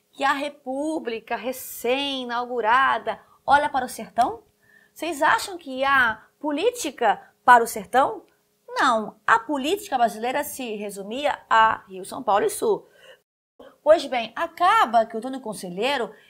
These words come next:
ele cri-, ele, ele, ele envolve em torno de si uma figura paterna,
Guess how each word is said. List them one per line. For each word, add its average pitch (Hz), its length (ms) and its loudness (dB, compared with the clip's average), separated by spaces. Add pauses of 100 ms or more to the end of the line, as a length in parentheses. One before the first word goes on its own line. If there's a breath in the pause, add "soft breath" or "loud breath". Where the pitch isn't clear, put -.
(200 loud breath)
ele 339 280 -2
cri-, 349 300 -10
ele, 262 220 0
ele, 254 340 -4
ele 226 200 -12
envolve 254 280 -8
em - 20 -12
torno 254 200 -8
de 196 100 -16
si 311 420 -10 (300 soft breath)
uma 339 340 -4
figura 277 840 0 (160)
paterna, 226 880 2